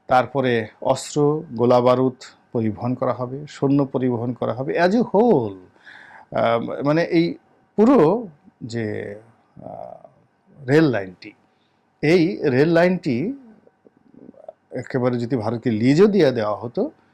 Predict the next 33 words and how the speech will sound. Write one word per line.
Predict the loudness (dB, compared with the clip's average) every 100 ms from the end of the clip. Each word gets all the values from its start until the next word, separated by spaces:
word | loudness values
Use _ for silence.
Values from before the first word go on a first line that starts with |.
| _ _ _ -6
তাহলে | 0 2
এক | 2 2
ধরনের | -2 0 2
মান | 2 0
সম্মান | -4 -6 -6 -6
থাকতো। | -8 -10 -4
কিন্তু | 0
এটি | 0 0
ব্যবহার | 0 0 2 0
করতে | 2 0 0 -2
দিতে | -2 -4 0 -2
গিয়ে | 0 2 2 0 -4 _ _ _ _ _
কেমন | 0 2 2
অবস্থা | 2 0 -2 -2
হয়, | -2 0 0 0
আমি | 0 2 2 0 0
নিজে | 0 4 2
দেখেছি। | 2 -2 -6 -4 -4 -4 -6 _ _ _ -6
আমাদের | -4 -2 -4 -6
যেমন | -4 -4 -4 -6 -10 -14 -10 -8
এমপি | -4 -4
যখন | -4 -4
আমি | -6 -6
ছিলাম, | -6 -2 -2 -2
তখন | -6 -6
আমাদের | -6 -6
গলাচিপাতে | -4 -2 -2 -4 -6 -6 -4 -4 -6 -10 _ -20 -20 -20 _ _ _ _ _ _ _ _ -8
Chevron | -2 0 2 2
নামক | 4 2 0 -4
একটি, | -6 -8 -8 -6
আহ, | -8
প্রতিষ্ঠান, | -8 -8 -8 -4 -2
তারা | 0 2 0